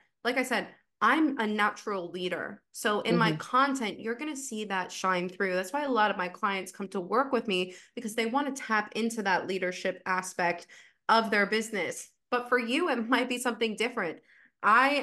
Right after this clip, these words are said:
Speaker 1: am such a bold, loud person, but I have some clients who they're very soft. They have,
Speaker 2: Yeah.
Speaker 1: like, such a nurturing spirit that makes you feel, like, safe with them. So it's
Speaker 2: Mm-hmm.
Speaker 1: like, "Okay, let's lean into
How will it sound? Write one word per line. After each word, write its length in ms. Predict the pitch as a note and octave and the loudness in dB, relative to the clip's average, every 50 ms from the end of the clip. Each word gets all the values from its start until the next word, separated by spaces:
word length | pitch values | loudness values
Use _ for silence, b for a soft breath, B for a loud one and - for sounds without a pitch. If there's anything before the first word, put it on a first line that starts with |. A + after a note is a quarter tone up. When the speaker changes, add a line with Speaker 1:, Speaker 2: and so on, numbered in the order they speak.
| B3 | 0
Speaker 1:
am 80 | A3+ A3+ | -2 -2
such 180 | A3+ A#3 G#3 - | -2 -4 -4 -6
a 40 | F#3+ | -6
bold, 520 | F3 F3+ G3 G3 G3 G3 G3 G3 G3 G3 - | -4 -2 -2 0 0 0 0 -2 -4 -6 -8
loud 340 | - G3 F3+ F3 F#3 F#3+ F#3 | -4 -2 0 0 0 -2 -4
person, 460 | - F#3+ F#3+ F#3+ F#3 - F#3 D#3+ D#3+ | -6 -6 -6 -6 -6 -6 -8 -6 -6
but 120 | F3 F#3+ - | -6 -8 -6
I 100 | G#3 A3+ | -4 -4
have 140 | C4+ D4 C4+ | -4 -4 -2
some 180 | C4+ A#3+ A3 A3 | -2 -4 -4 -2
clients 400 | - - G#3 G#3+ G#3+ G#3 G#3 - | -2 0 2 2 2 2 0 -2
who 120 | A3+ G#3 | -4 -4
they're 120 | G3+ G3+ F#3+ | -4 -4 -4
very 300 | F#3 G3+ A3 B3 C#4 C#4 | -4 -2 -2 -2 -2 -4
soft. 800 | C4+ C4+ - - - F#3+ E3 E3 C#3+ - - - - - - - b b b b b b b | -6 -8 -10 -6 -2 2 2 4 2 2 0 -4 -10 -20 -20 -20 b b b b b b b
They 60 | G3+ G3 | -6 -4
have, 100 | F#3+ G#3 | -4 -2
Speaker 2:
Yeah. 160 | G#3 A3 A3+ G3 | -2 -2 -2 -2
Speaker 1:
like, 180 | A3 G#3+ - - | -2 -4 -6 -6
such 220 | - - C4 C4 | -4 -4 -2 0
a 40 | C#4 | 2
nurturing 1000 | C4+ A#3+ A3+ A3 G#3 G#3 G#3 A3 A3 A3 - - A3+ A3 G#3+ G#3+ G#3 G3+ G3 G3+ G3+ B B B B B _ _ _ _ _ _ _ - | 2 2 2 0 0 0 0 0 -2 -4 -6 -6 -4 -2 -2 0 0 -2 -2 -4 -8 B B B B B _ _ _ _ _ _ _ -12
spirit 560 | - - - - - A#3 B3 A#3+ A#3 A3+ A3+ | -10 -8 -8 -6 -2 0 2 4 4 4 4
that 160 | A3 G3+ F3 G#3 | 2 2 2 2
makes 240 | G#3 G#3+ G#3 - | 0 -2 -2 -4
you 80 | A#3+ A3+ | -6 -6
feel, 280 | A3+ - B3 A#3+ A#3+ A3+ | -4 -2 -2 0 0 0
like, 220 | G#3 F#3+ F3+ - | 0 -2 -2 -4
safe 720 | - - - - - - - F#3 F#3+ F#3 - - - - - _ _ _ _ _ _ - | -8 -10 -10 -10 -8 -6 -4 -4 -2 -4 -4 -8 -12 -20 -20 _ _ _ _ _ _ -2
with 220 | G#3 G#3 G#3 G#3+ | 0 0 0 4
them. 240 | - F#3 F3 F3 D#3 | 4 6 6 6 6
So 100 | E3 D#3+ | 4 4
it's 140 | D#3 D#3 D3+ | 4 4 2
Speaker 2:
Mm-hmm. 0 | |
Speaker 1:
like, 180 | - G3+ - | 0 -4 -8
"Okay, 460 | A3 - - - - G3+ A3 C4+ E4 E4+ | -12 -12 -12 -14 -10 -8 -6 -6 -4 -4
let's 300 | C4 G#3+ G3+ G3+ - - | -2 -4 -4 -4 -6 -6
lean 240 | G#3 G#3 G3+ G3+ G#3 | -4 -2 -2 0 0
into 320 | B3 C#4+ D4+ - - | 0 -2 -4 -6 -6